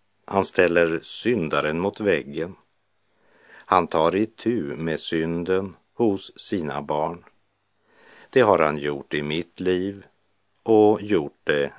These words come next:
verkligen grundligt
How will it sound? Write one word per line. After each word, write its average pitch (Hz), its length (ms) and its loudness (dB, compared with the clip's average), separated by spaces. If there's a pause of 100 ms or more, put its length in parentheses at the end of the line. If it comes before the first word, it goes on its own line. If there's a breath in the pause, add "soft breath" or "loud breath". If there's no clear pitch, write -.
(120)
verkligen 90 1160 -2
grundligt 92 1040 -2